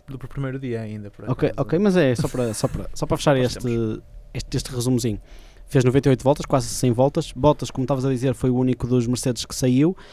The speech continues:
Speaker 2: Eh, fez noventa e quatro voltas, foi a segundo mais rápido.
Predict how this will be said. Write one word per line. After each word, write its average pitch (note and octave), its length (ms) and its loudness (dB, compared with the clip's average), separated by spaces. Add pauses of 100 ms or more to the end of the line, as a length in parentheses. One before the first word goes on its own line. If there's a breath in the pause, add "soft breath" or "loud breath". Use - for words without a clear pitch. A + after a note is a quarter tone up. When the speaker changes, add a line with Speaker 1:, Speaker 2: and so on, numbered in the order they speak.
(200 loud breath)
Speaker 2:
Eh, A#2 80 0
fez B2+ 180 2
noventa C3 240 2
e B2 40 2
quatro A#2+ 300 2
voltas, D3 460 -2
foi - 180 -2
a A#2 60 2
segundo B2+ 220 0
mais B2 160 0
rápido. D#3 340 -2